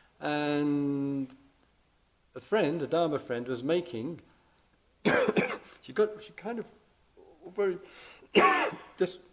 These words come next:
with no real connections, woke up one day, friend from the West Coast, and she had a flash of an idea to do a documentary on, uh, the Cambodian people and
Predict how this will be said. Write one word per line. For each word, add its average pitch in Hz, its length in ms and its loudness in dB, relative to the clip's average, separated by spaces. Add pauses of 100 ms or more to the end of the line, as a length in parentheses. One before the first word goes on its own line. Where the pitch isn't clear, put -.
(120)
with 135 100 -4
no 233 200 6
real 180 340 4
connections, 135 760 -4 (260)
woke 208 320 4
up - 240 -4
one 123 220 -4
day, 113 300 -2 (1400)
friend 127 180 -4
from 120 160 -4
the 113 60 -2
West 120 260 -2
Coast, - 420 -6 (520)
and 147 120 -6
she - 80 -2
had 156 120 0
a 139 60 -2
flash 202 440 -4
of 151 100 -6
an 135 80 0
idea 127 500 -2 (400)
to 131 100 -16
do 214 420 0 (460)
a 165 40 -12
documentary 147 960 -2 (600)
on, 156 520 -2
uh, 127 160 0
the 131 100 -6
Cambodian 131 720 0
people 101 600 -8 (560)
and 175 920 0